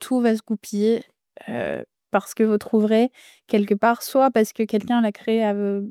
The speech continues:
quelque part avant vous, soit parce que, heu, vous le créerez vous-même, la place et le parcours qu'il faut avec l'étiquette qu'il faut et qui correspondra à ce que vous êtes à travers, heu, les différentes expériences que vous êtes forgées,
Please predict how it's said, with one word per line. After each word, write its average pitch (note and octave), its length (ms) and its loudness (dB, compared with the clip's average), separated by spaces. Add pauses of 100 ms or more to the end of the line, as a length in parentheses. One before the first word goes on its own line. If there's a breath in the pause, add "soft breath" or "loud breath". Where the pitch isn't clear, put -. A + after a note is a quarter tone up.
(200)
quelque G#3+ 240 0
part A3 260 2
avant G#3 260 2
vous, A3+ 220 2
soit B3 260 0
parce A3 280 -4
que, A3+ 260 2 (380 loud breath)
heu, G3 100 2
vous G#3 220 2
le C4+ 80 2
créerez B3 360 2
vous-même, G#3+ 560 0 (400 soft breath)
la G#3+ 400 0
place B3 400 -2
et F#3+ 100 -4
le G#3+ 160 0
parcours A#3 440 -4
qu'il G3+ 180 -6
faut A#3 200 0
avec G3 340 -2
l'étiquette A#3 480 -2
qu'il G#3 180 -6
faut A#3 220 0
et A3 100 2
qui - 140 -16
correspondra G3+ 640 -2
à F#3+ 100 -2
ce - 80 -14
que G#3+ 100 -4
vous G3+ 680 -2
êtes - 480 -4
à G#3 100 -6
travers, G#3 480 0
heu, F#3 80 -2
les F#3+ 120 -4
différentes G#3+ 400 0
expériences G#3 380 -4
que - 120 -2
vous G3 180 0
êtes F#3+ 120 -4
forgées, G#3+ 460 2